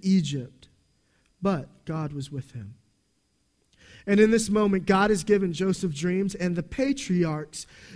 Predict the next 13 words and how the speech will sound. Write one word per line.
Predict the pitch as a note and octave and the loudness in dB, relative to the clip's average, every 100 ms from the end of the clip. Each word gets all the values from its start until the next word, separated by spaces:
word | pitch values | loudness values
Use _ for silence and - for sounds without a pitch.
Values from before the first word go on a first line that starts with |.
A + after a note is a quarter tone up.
| - | -8
do | D#3 A3 C4 C4 | 4 6 6 2
not | A#3 A3 A3+ F#3 | 0 2 2 2
like | G3 G#3+ A3 | 2 2 0
the | A3 | -4
dreams. | A3 A3+ G3+ | -2 -2 -2
They | F#3 | -2
hate | F3 A3 A#3 | 2 2 2
Joseph. | A3+ A3+ A3 F#3+ | 2 2 0 -4
They | F3 | -4
sell | E3+ - - B3 B3+ C4 C4+ - - - | -4 -4 -2 -2 0 -2 -6 -10 -20 2
Joseph | G#3+ A3+ A#3 B3+ A3+ - | 6 6 4 -2 -6 -4
into | B3 A#3+ B3 - | 0 0 -2 -4
slavery, | G3+ - G3+ G3 G3+ A3 A#3+ B3+ C4+ | -4 -4 -2 2 2 2 -2 -4 -4